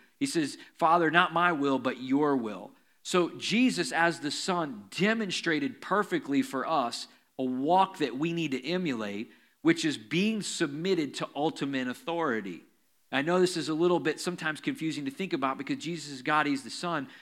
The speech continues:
but as the incarnation in the Son, in the flesh, he was demonstrating for us that we must remain submitted to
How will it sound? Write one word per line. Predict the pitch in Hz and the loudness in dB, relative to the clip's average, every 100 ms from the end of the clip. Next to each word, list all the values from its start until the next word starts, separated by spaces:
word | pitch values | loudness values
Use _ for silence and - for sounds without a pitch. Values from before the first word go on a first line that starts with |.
| - | -6
but | 196 190 | -4 -2
as | 160 156 | -2 -2
the | 151 135 | -4 -2
incarnation | 180 175 143 127 175 208 - 131 135 | -4 2 2 2 0 -2 -4 -6 -6
in | 139 | -8
the | 127 | -8
Son, | 123 - 202 151 | -8 -2 0 0
in | 135 | -2
the | 127 | -8
flesh, | - 196 196 139 - - | -4 2 2 0 -6 -6
he | - | 0
was | 170 151 113 | 2 2 0
demonstrating | 143 214 226 - 190 156 143 | 0 0 0 0 0 0 -4
for | 160 120 | -4 0
us | 175 151 - - - | 2 0 -4 -14 -6
that | 156 147 135 135 | 0 0 -2 0
we | 202 247 | 4 4
must | 220 165 180 185 - | 4 0 0 -2 -2
remain | 160 151 143 170 196 156 | -2 -2 -2 -2 -2 -4
submitted | 135 - 147 139 151 202 220 185 147 | -6 -4 -4 -4 -4 0 2 2 0
to | - - 208 156 123 131 | -6 -2 2 4 4 0